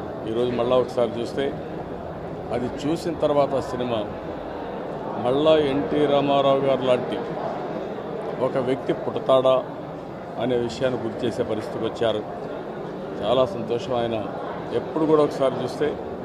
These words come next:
మా కుటుంబ సభ్యులని కాదు, లేకపోతే మా కుటుంబం, మేమందరం కూడా ఆ కుటుంబంలో ఉన్నామని కాదు, తెలుగు రాష్ట్రం,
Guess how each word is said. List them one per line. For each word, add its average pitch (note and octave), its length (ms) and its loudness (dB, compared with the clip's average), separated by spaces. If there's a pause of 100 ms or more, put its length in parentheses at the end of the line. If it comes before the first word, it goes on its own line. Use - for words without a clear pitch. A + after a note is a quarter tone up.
(520)
మా A#2+ 100 2
కుటుంబ C#3+ 400 -2 (140)
సభ్యులని C3+ 460 2
కాదు, A#2+ 200 4 (920)
లేకపోతే B2 500 2
మా A#2+ 60 4 (120)
కుటుంబం, C3+ 440 -2
మేమందరం C3 400 0
కూడా C#3 140 4
ఆ - 100 -10
కుటుంబంలో B2 420 0
ఉన్నామని A#2+ 400 0
కాదు, A2+ 180 0 (1000)
తెలుగు C#3+ 300 4 (120)
రాష్ట్రం, B2+ 400 2